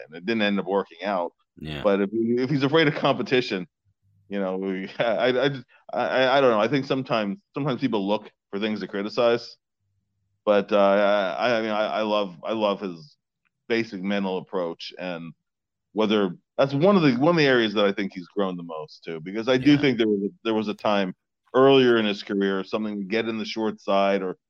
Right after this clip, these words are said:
Speaker 1: some kind of fluky goal would happen, and it would still be in his mind a little bit. And
Speaker 2: Yeah.
Speaker 1: well, I, I actually think he's, he's really, he, he's really got on top of that. He refocuses immediately, and
Speaker 2: Yeah.
Speaker 1: that's been, uh,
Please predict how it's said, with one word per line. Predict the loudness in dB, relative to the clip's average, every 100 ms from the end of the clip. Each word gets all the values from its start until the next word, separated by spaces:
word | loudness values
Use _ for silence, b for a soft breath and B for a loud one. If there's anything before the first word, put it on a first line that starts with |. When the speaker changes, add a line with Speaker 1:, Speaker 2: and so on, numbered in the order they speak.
| _
Speaker 1:
some | -20
kind | -8 -8
of | -8
fluky | _ 2 2 2
goal | 2 2 2
would | 0
happen, | 0 0 -4 -10 _ _ _ -6
and | -2
it | 0
would | 0
still | 4 4
be | 4
in | 2
his | 0
mind | 0 0 -2
a |
little | -6 -8
bit. | -8 -10 -10 _ -8
And | -4 -2 -4
Speaker 2:
Yeah. | -8 -12 _ _ -20 _ -8
Speaker 1:
well, | -2
I, | 2 2
I | 2 2
actually | 4 2 0 -2
think | -2
he's, | -4 -6 _ _
he's | -14 -10
really, | 0 2 4 0 -6 _ _ _ _ _ _ _ _ _ _
he, | -10 -10
he's | -10 -4
really | -2 2
got | 2 2
on | 0
top | 2 2 2
of |
that. | -2 -2
He | -4 -2
refocuses | 2 2 4 2 2 -2 -12 -20 _ -8
immediately, | -4 -2 -2 -4 -8 -14 _ _ _ _ _
and | -4
Speaker 2:
Yeah. | -2
Speaker 1:
that's | -4 -6
been, | -4 -4 -6 -8
uh, | -10